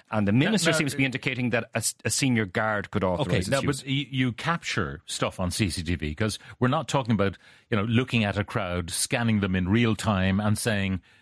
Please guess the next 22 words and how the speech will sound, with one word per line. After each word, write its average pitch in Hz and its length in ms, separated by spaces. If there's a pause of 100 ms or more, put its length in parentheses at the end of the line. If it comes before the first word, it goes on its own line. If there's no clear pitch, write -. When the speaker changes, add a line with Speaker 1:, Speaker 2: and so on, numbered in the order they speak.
Speaker 2:
"There's 135 240
Liam 113 220
Herrick, 107 480
he's 110 160
got 117 140
a 107 40
rock 113 240
in 107 60
his 87 120
hand, 92 220
he's 78 100
about 92 200
to 98 60
throw 82 240
it." - 120 (380)
Speaker 1:
Mm. 92 80
Speaker 2:
We're 117 100
not 120 220
talking 117 260
about 95 200
that. 90 200
So 107 260